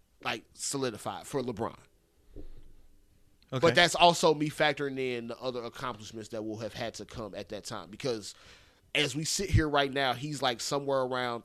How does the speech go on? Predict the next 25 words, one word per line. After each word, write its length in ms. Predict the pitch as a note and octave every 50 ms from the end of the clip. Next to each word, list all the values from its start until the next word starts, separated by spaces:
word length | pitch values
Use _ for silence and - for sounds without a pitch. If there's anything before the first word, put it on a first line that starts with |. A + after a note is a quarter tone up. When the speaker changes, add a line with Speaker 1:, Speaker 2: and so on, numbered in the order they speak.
| _
Speaker 1:
three 160 | - C#3 C#3 C3+
thousand 480 | - C3+ C3 C3 C3 C3 B2+ - B2+
points 420 | B2+ - - C#3 C#3 C3+ C#3 - -
behind 680 | C3 C3 B2+ C3+ C3+ C3 C3+ C3+ C3 C3 C3 C3 - - -
Kareem. 480 | - D3+ C3+ C3+ D3 D#3 E3 F3+ F#3 F3+ - _ - - _ _ - - _ _ - _ _ _ _ _ _ -
That's 240 | C3+ D#3 G3 - -
probably 460 | - - D#3 D3+ F#3 F#3+ D#3+ C3 A#2
gonna 180 | G#2 A2 G2
come 340 | E2+ - - A#2+ A#2 A2 F#2
in, 80 | F#2+ F#2
like, 180 | E2+ F2+ F#2
the 80 | - F2+
next 360 | F#2 F2 D#2+ - - - -
year 200 | F2+ F2+ E2 - -
or 20 |
two. 300 | - - - - - - _ _ _ _ _ _ _ _ _ _ _ _ _ _ _
So 160 | - - B2+
we 140 | B2 C#3+ D#3+
have 200 | E3 E3 D#3+ E3
to 80 | - E3
be 100 | D#3 F3
prepared 360 | - G#3 F#3 G3 F#3 F#3+ G#3+
for 100 | - A#3+
that. 260 | F#3+ A#2+ E2+ E2+ - - - - - - - - - - - - - - - - - - - - - -
Speaker 2:
Mm-hmm. 80 | - A2+